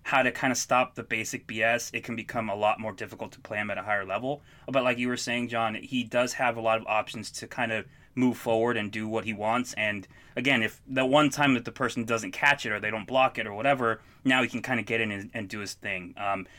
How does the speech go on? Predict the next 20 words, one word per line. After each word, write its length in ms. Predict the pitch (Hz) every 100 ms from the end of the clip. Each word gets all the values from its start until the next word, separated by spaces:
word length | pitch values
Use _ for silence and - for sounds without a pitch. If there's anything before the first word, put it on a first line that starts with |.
| -
that 180 | 151 156
being 180 | 151 127
said, 260 | 147 131
too, 120 | - 117
he, 260 | 117 117
he 180 | 120 127
has 280 | 123 117 113
received 340 | 107 113 107
a 60 | 104
lot 160 | 104 101
of 80 |
nerfs 320 | 98 110 - 113
over 180 | 113 113
the 60 |
last 320 | 117 117 -
few 140 | - 117
seasons 420 | 123 123 127 131
as 100 | 117
well. 220 | 123 135 127
So 320 | 117 107